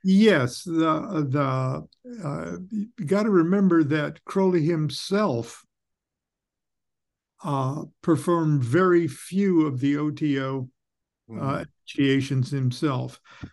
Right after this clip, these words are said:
Speaker 1: <coughs> The, the, uh, the structure of the O T O degree system was mostly on paper.
Speaker 2: Mm.
Speaker 1: In Crowley's, in Crowley's, uh, uh, head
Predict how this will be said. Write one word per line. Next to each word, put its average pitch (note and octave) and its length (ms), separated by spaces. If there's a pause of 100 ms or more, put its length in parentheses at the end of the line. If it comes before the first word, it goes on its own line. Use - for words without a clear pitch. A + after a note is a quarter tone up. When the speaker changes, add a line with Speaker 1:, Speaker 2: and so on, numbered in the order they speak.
Speaker 1:
<coughs> - 80 (640)
The, C3 480 (420)
the, C3 720 (840)
uh, D3 280 (120)
the C3+ 160
structure D#3+ 680
of B2 120
the C3 360 (280)
O D#3 120
T D3 200
O C#3+ 80
degree C3+ 400
system C3+ 640 (300)
was C3 200
mostly D3 560
on C3+ 300
paper. C#3 520 (520)
Speaker 2:
Mm. A#2 640 (200)
Speaker 1:
In B2+ 160
Crowley's, C#3+ 640 (460)
in C3 180
Crowley's, C3 680
uh, B2 360 (500)
uh, C3 440 (160)
head B2+ 440